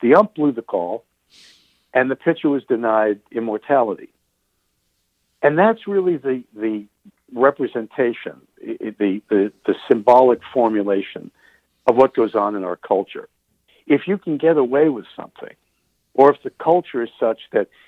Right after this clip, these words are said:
it allows you to lie, and I'm accusing that runner of, of lying, of breaching integrity by not saying, "Wait a minute, ump,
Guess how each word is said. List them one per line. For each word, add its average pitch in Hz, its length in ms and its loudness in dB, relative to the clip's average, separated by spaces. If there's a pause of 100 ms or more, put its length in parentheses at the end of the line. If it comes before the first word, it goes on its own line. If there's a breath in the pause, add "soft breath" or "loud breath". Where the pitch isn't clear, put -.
(140 soft breath)
it 120 120 0
allows 120 520 0
you 117 120 -6
to 98 60 -10
lie, 82 400 -6 (920)
and 117 120 -2
I'm 131 160 0
accusing 120 600 -6
that 117 200 -2
runner 139 420 -2 (600)
of, 113 280 4 (140)
of 120 160 2
lying, 147 500 0
of 110 160 -8
breaching 143 360 -4
integrity 143 480 2
by 110 160 4
not 135 300 2
saying, 131 260 0
"Wait 156 180 6
a 151 60 4
minute, 123 280 2
ump, 98 320 0